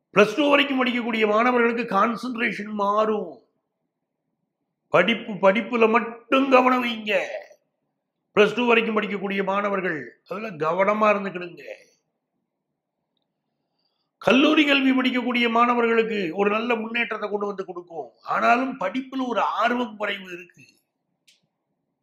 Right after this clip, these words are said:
வியாபாரிகளை பொறுத்த வரைக்கும் வருமானம் பெருகுது. கடன் வாங்கி பிசினஸ்ல போடுறீங்க, ஒரு இம்ப்ரூவ்மெண்ட்டை பார்க்க போறீங்க, அதெல்லாம் இருக்கும்.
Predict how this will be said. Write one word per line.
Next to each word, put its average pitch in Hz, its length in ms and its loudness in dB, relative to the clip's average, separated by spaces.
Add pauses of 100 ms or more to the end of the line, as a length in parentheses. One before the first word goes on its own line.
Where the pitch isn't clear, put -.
(1120)
வியாபாரிகளை 254 640 6
பொறுத்த 240 240 -2
வரைக்கும் 262 260 0
வருமானம் 254 520 2
பெருகுது. 226 400 0
கடன் 247 360 4
வாங்கி 277 420 0 (1200)
பிசினஸ்ல 240 480 2
போடுறீங்க, 208 560 0
ஒரு 202 140 2
இம்ப்ரூவ்மெண்ட்டை 240 540 0
பார்க்க 214 200 2
போறீங்க, 196 340 -6
அதெல்லாம் 226 420 4
இருக்கும். 175 380 2